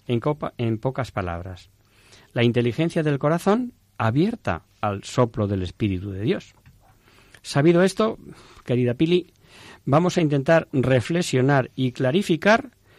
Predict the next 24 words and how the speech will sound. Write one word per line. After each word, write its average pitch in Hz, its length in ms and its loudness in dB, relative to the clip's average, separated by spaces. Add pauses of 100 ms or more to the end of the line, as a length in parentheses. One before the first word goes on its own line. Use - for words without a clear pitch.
(300)
para 127 260 4
no 147 100 -2
llegar 165 460 4
a 123 140 0
conclusiones 117 760 0
erróneas. 98 920 -4 (760)
Dios 202 640 0 (180)
otorga 131 720 2
al 117 220 0
hombre 208 520 0 (440)
carismas 135 720 -4
de 107 180 -6
manera 104 280 -2
gratuita. 180 560 -4 (520)
Lo 113 140 2
tenemos 190 560 0
en 127 140 2
la 113 120 2
revelación. 107 680 0 (360)
Por 104 200 0
tanto, 226 680 -2 (720)
antes 247 720 -2
del 120 160 0
movimiento 196 920 0